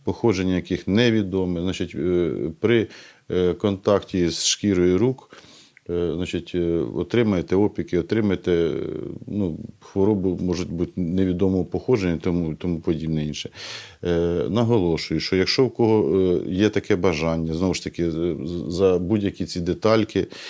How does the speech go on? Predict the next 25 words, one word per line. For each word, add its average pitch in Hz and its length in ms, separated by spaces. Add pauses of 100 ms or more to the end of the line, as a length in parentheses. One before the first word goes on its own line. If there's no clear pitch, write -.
(340)
е, 87 300
не 123 160
беріть. 120 480
Е, 90 160
чому? 117 380
Тому 104 240
що - 220
ніде 110 300
воно 107 240
в 82 60
господарстві 92 580
вам 82 220
не 135 140
при-, 113 260
не 110 140
знадобиться. 92 680
Е, 85 540
двигуни 120 680
ці 90 220
з - 140
цих 98 220
літальних 92 400
апаратів, 85 640 (560)
вони 110 280
розраховані, 90 880